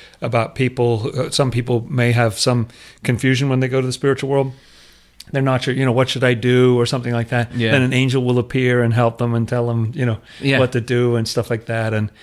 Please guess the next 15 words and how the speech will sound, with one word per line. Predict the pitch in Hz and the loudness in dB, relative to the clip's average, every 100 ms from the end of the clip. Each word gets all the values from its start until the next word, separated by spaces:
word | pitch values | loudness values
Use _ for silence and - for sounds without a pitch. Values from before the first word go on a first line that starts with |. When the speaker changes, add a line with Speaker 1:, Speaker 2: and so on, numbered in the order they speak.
| - - - | -20 -18 -2
Speaker 1:
and | 120 113 | 0 2
I | - 120 131 | 0 0 0
think | 160 151 | 0 -2
there's | 120 | 0
actually | 127 123 - 120 | 0 0 0 0
a | 113 | 0
lot | 107 110 113 127 127 | 0 -2 0 2 2
of | 110 | 2
that | 113 - | -2 -2
kind | 117 110 | -4 -4
of | |
thing. | - 107 101 - - - 123 | -2 -4 -4 -12 -20 -8 -2
And | 117 107 | 0 -2
I'm, | 123 131 135 127 | -2 0 0 -2
uh, | 131 123 117 110 110 | -2 0 2 2 0